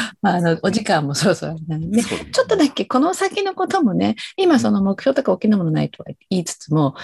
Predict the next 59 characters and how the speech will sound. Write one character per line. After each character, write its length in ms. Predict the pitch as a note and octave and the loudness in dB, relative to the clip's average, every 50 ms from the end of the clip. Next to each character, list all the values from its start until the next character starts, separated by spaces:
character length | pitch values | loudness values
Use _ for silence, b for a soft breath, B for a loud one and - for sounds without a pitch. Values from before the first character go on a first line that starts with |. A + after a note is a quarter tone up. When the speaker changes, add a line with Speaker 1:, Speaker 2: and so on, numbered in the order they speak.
| B B B - | B B B 0
Speaker 1:
で 60 | E4+ | 0
も 60 | C4 | 2
こ 120 | - A#3 | 4 2
れ 80 | B3 B3 | 2 2
か 100 | - B3+ | 2 2
ら 80 | B3 A3+ | 2 2
少 220 | - - - C4+ | 0 2 0 0
し 160 | A#3 - G3 | 0 2 -2
な 80 | F#3 E3+ | -2 -2
ん 20 | |
か 100 | - - | -4 -6
さ 160 | - - C#3+ | -2 -2 0
れ 100 | D3+ D#3+ | 0 2
よ 100 | E3+ F3+ | 2 0
う 60 | F3 E3+ | 0 -2
と 100 | - D#3 | -2 -4
思 100 | D#3 E3 | -4 -4
っ 80 | - | -4
て 80 | - - | -6 -10
る 80 | - | -10
こ 100 | - - | -8 -8
と 100 | - C3 | -6 -2
が 100 | B2 C3 | 0 0
あ 60 | D3 D3 | 0 0
る 80 | C3 | -2
ん 20 | - | -4
じ 80 | - | -6
ゃ 20 | A#2+ | -8
な 100 | A#2+ A2+ | -8 -8
い 60 | - | -6
か 80 | - | -6
な 160 | A#2+ A#2+ A#2 - | -4 -4 -6 -6
と 80 | _ - | _ -14
思 100 | - - | -12 -10
う 20 | |
ん 20 | - | -10
で 60 | - | -10
す 80 | - - | -12 -10
け 140 | - - | -8 -4
ど、 180 | - - - - B B B B B B - | -4 -4 -4 -4 B B B B B B -20
こ 60 | - - - - | -16 -14 -8 -8
こ 60 | A#3 | -4
か 140 | - A3 G#3+ | -2 0 0
ら 100 | G#3 G3 | 0 0
先 260 | - - F#3 - G3+ | -2 -6 -6 -4 -4
何 200 | F3+ F3+ E3 D3 | -2 -2 -2 -2
か 160 | - - - - - B B B B _ | -4 -6 -10 -10 -12 B B B B _
し 260 | - - - - F3 E3 | -10 -8 -4 -2 0 0
よ 220 | D3+ D3 C#3 C3+ | 0 0 -2 -4
う 60 | C3 | -4
と 120 | - C3 B2+ | -2 -2 -2
思 160 | C3 C3 B2 | 0 -2 -2
っ 80 | A#2+ | -4
て 140 | _ - - | _ -12 -14
る 60 | - | -14
こ 100 | - - | -14 -18
と 80 | - - | -18 -20
と 100 | - - | -20 -20
か 100 | - | -20